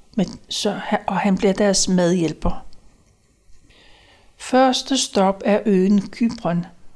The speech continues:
og de tre mænd går fra den ene ende af øen til den anden. I alle de byer, de kommer til, så tager de først ind i den lokale synagoge.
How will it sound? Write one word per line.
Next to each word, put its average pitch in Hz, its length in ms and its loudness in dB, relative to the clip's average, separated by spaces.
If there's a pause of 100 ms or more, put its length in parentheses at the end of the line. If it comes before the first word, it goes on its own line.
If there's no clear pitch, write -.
(420)
og 220 160 -2
de 233 140 0
tre 254 400 2
mænd 220 300 4
går 208 220 2
fra 202 200 -2
den 214 260 0
ene 220 440 4
ende 202 380 4
af 214 240 2
øen 208 440 2 (120)
til 262 220 -2
den 247 120 2
anden. 160 520 -4 (1300)
I 214 200 0
alle 220 360 4
de 247 180 0
byer, 214 440 4
de 220 220 -4
kommer 208 400 0
til, 233 360 0 (400)
så 285 200 2
tager 233 280 2
de 190 120 -2
først 233 500 0
ind 208 220 2
i 220 120 0
den 214 200 2
lokale 185 640 0
synagoge. 180 800 0